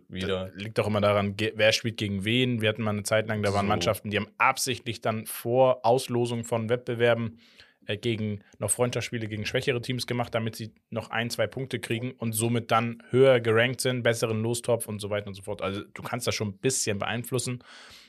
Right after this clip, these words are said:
Speaker 2: ähm, gerade durch so Freundschaftsspiele und so weiter. Aber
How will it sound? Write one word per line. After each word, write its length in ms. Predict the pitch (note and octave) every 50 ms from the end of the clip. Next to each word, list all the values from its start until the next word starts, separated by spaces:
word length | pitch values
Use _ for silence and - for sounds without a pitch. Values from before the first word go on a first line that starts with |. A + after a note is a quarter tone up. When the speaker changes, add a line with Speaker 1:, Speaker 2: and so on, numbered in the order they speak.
| _ _ _ _ -
Speaker 2:
ähm, 300 | - G2+ G2 F#2+ G2 G2
gerade 280 | F#2+ F#2+ G2+ G2+ G#2 G2
durch 180 | G2+ F#2 -
so 120 | - - F#2+
Freundschaftsspiele 800 | - - G2 G2+ A2+ - A#2 G#2 - - - A#2 A2 A2+ A2
und 140 | G#2+ G2+ G2+
so 100 | G#2 G2+
weiter. 360 | G#2 G#2 G#2 - - G#2+ -
Aber 320 | - F#2+ G#2 G#2 G2 -